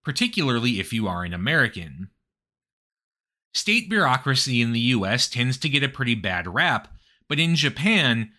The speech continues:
the bureaucrats were and are graduates of elite universities who went into high-prestige, high-power fields that gave them a lot of responsibility and power. In the imperial era,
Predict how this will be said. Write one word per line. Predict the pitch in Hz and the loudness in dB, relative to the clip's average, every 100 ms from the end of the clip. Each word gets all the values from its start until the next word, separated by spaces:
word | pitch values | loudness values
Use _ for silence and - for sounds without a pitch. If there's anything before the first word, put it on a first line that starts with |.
| _ | _
the | 131 | -4
bureaucrats | 110 147 156 - 139 120 | 0 2 0 2 0 0
were | 123 151 170 | -4 0 2
and | 156 143 127 | 2 2 0
are | 113 104 98 | 2 2 0
graduates | 90 110 123 135 123 - | 0 0 0 0 0 0
of | 117 | -2
elite | 107 98 98 | -2 -2 -2
universities | 98 92 120 151 - 143 143 139 | -4 -2 -2 0 0 0 2 2
who | 156 | 0
went | 147 156 165 | 0 0 0
into | 147 131 104 | -2 -2 -2
high-prestige, | - 120 156 - 131 120 - 104 98 92 | -2 0 0 0 -2 -2 -2 -2 -2 -2
high-power | - 113 135 127 117 196 | -2 -2 -2 -2 -2 -2
fields | - 139 143 135 123 - - _ _ | -4 -2 0 0 -2 -8 -14 _ _
that | 143 147 | -2 0
gave | 123 127 123 | 2 0 2
them | 131 | 0
a | 131 | 2
lot | 110 104 | 2 0
of | 98 | -2
responsibility | 110 - 98 98 131 117 90 87 82 | -2 0 0 -2 -2 -2 -4 -4 -6
and | 82 | -6
power. | 120 127 87 - - _ _ _ _ _ _ _ _ _ _ | -2 0 -2 -10 -20 _ _ _ _ _ _ _ _ _ _
In | 156 147 | 0 2
the | 120 | 2
imperial | 110 143 269 208 120 | 2 0 0 2 0
era, | 101 92 92 160 | 0 0 0 -2